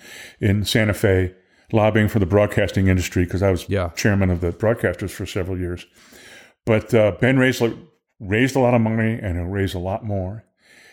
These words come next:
Speaker 1: If Ron Katy can get through the primary pretty unscathed without having to spend a lot,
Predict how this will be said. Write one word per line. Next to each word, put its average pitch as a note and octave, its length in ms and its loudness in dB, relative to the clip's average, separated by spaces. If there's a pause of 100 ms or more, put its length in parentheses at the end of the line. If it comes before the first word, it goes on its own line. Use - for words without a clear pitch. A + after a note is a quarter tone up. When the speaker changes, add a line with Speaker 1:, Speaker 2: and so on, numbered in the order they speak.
(240)
Speaker 1:
If - 180 -6
Ron F#2+ 160 -2
Katy A#2 360 0
can F#2+ 200 -4
get A2 240 -2
through A2+ 140 -4
the G2+ 80 -6
primary G2+ 800 0 (1120)
pretty A#2 240 4
unscathed G#2+ 760 2
without G2 260 0
having G2+ 260 -2
to G2 60 -4
spend A2 380 0
a A2+ 60 2
lot, A2+ 400 -4